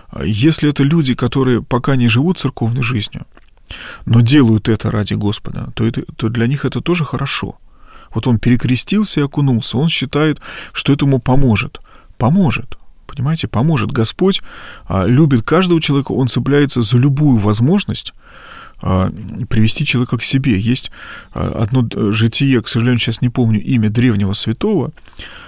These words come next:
а, который, э, был иудеем по происхождению, и маленьким мальчиком с отцом оказался на рынке.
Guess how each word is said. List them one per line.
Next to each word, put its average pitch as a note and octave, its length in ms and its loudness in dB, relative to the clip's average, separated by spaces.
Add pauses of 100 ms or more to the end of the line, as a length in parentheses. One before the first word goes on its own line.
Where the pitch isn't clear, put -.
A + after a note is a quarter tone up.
(140)
а, F2+ 200 -2
который, A2+ 380 0
э, - 40 -2
был - 1120 -4
иудеем B2 400 2
по G#2+ 100 -8
происхождению, C3 840 -2 (320)
и A#2+ 80 4
маленьким C3+ 420 4
мальчиком E3+ 400 0
с - 100 -4
отцом D3+ 300 0
оказался B2 420 -2
на C3+ 140 2
рынке. G2+ 380 -2